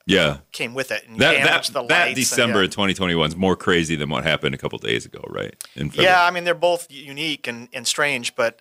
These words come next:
Speaker 2: uh,
Speaker 1: Are you a little sad you checked off all the torn-, you know, no months? We've, we've now had a, so you'll, you'll never get that again.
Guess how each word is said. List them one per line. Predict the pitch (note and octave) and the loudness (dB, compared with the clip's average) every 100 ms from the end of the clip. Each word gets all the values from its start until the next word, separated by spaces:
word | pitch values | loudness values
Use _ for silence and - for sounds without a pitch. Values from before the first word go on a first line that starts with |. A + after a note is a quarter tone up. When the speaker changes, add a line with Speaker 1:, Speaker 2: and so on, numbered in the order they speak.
| - | -6
Speaker 2:
uh, | A#2+ | 0
Speaker 1:
Are | A2 | 4
you | C3 | 4
a | |
little | C3 B2+ | 4 2
sad | - A2+ B2 | 2 2 2
you | F#2+ | 0
checked | - G#2 - | -2 -2 2
off | F2 F2 - - | 2 2 0 0
all | E2 F2 | 2 2
the | E2+ | 0
torn-, | - F2 D#2+ - - | -4 -2 -2 -4 -6
you | E2 E2 | -2 0
know, | D#2+ | 2
no | E2 E2+ | 2 2
months? | E2 D#2+ E2 - F2 - - E2+ - | 4 2 0 -6 -10 -8 -12 -14 -8
We've, | G2 F#2+ - | -4 -4 -4
we've | F#2+ D#2+ | -4 0
now | F#2+ F2+ | 0 2
had | F#2 E2+ | 4 4
a, | G2 - | 2 2
so | F#2 - B2+ | 0 4 4
you'll, | B2 B2+ | 4 4
you'll | B2 C3 | 2 2
never | C3 A2 | 2 0
get | F2 G#2 - | 0 0 0
that | C2+ | -2
again. | C2 C2 A1 | -2 -6 -8